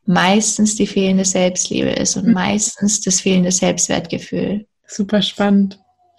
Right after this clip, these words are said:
Speaker 1: Mhm.
Speaker 2: Ähm, du sagtest ja gerade, selbst mit sich liebevoll umgehen. Ähm, wie machst du das im Alltag? Also was sind so vielleicht deine Rituale oder wie kann man sich das vorstellen, wie du quasi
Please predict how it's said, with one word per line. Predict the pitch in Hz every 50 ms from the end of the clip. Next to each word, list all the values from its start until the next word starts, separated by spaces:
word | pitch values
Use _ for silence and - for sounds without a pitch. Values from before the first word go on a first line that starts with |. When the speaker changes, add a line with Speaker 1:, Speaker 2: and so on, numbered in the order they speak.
| _ -
Speaker 1:
Mhm. | 190 190 185 185 190 196 170 170 180 190 - - - _
Speaker 2:
Ähm, | - 233 220 220 214 214 214 208 214
du | - 226
sagtest | 208 226 214 - - 262 240 - -
ja | 226 214
gerade, | 214 214 214 214 214 214 220 220 214 208 233 - _ _
selbst | - - 220 233 233 233 - -
mit | 226 220 208
sich | - 214 196 -
liebevoll | 226 220 202 - - - - 196 190
umgehen. | 196 208 214 233 254 254 254 254 247 247 254 262 269 269 - - - - - - _ -
Ähm, | 226 214 208 214 214 214 -
wie | 254 285
machst | 302 311 302 - - -
du | 285 302
das | 311 247 - -
im | - 185 -
Alltag? | - 190 190 196 190 208 202 202 202 208
Also | 208 190 196 190
was | 208 226 - -
sind | 254 233 226
so | - 233 202
vielleicht | - 226 208 208 208 196 196 -
deine | 202 202 220 240 233 226 226 220 220 220 220 214 - 240
Rituale | 247 233 - - 233 - - - 202 202 214 233 233 226 220 220 220 208
oder | 214 202 208 202 208
wie | 226 226 220
kann | - 233 226 214 220 220 -
man | 220 214 214 214
sich | 214 - -
das | 208 196 -
vorstellen, | - - 233 220 - - 214 208 202 202
wie | 214 208
du | 214 247 247
quasi | - - 208 196 202 208 196 208 208 208 -